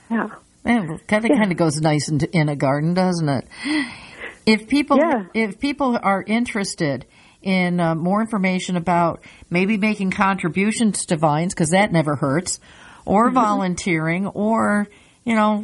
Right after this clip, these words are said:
Speaker 2: m-, wanting to, uh, to join, uh, i-, if they see a garden coming in in their community and wanna become part of it and, and find out the benefits of joining in, how do they get a hold of you guys, and how do they find out more information?
Speaker 1: Yes, uh, people can go to our website,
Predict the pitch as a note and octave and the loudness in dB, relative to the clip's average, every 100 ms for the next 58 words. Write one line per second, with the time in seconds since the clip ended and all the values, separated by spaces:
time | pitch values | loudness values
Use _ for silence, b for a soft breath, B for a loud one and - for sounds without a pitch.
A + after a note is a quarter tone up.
0 | A3 F#3+ F#3 F3+ - F3 G3 A#3+ A3 - | -4 0 0 -2 -2 0 2 2 0 0
1 | A3 G#3+ G#3+ G3 G#3 G#3 G3+ F#3+ G3+ F3+ | 2 2 0 2 2 0 -2 -4 -2 0
2 | A3 D4 D4 F3+ E3+ - F#3 F3 F3+ E3+ | 0 2 0 -2 -4 -2 0 0 -4 -4
3 | D#3+ F#3+ F3 G3+ E3+ E3+ F3 E3+ F3 F3 | -2 0 0 2 2 2 0 0 0 0
4 | E3+ E3+ E3 D#3+ D#3 F#3 D#3+ D#3+ E3 E3+ | 2 2 2 0 -2 0 0 2 2 2
5 | E3+ E3+ E3 B B B - F#3 G3 E3+ | 2 2 0 B B B -4 0 0 2
6 | G3 F3+ F3+ F3 G3 F#3+ F3 D#3+ F3 E3+ | 2 2 0 0 0 0 -2 0 -2 0
7 | F#3+ F3+ F3+ F3+ D#3+ E3 E3+ F3+ F3 G3 | 0 0 -2 -2 0 0 0 -4 -2 -4
8 | D#3 F3 E3 D#3+ D#3+ D#3+ A3 B B B | 0 0 2 2 2 2 0 B B B
9 | B - A#3 B3 A#3 A3 A3 G3+ G#3+ G#3+ | B -2 0 2 0 2 2 4 2 2
10 | G#3+ G#3 G#3+ G3+ G#3 G3 E3+ F#3+ F#3+ F#3 | 2 2 2 2 2 0 2 2 2 0
11 | F3 F3+ E3+ E3+ D#3+ D#3+ D3+ D3+ C#3+ C#3 | 2 0 2 2 2 0 0 0 0 0
12 | - C#3 E3+ - _ - - _ - B | -2 -4 -4 -12 _ -20 -20 _ -20 B
13 | B B - G#3 G3+ - - _ G3+ - | B B 0 2 2 -2 -18 _ -2 0
14 | B3 C4+ C4 C4 A3+ G#3 G#3+ G#3 A#3+ D4+ | 2 2 2 2 2 0 0 2 4 4
15 | B3+ F#3+ - G#3 | 2 0 0 0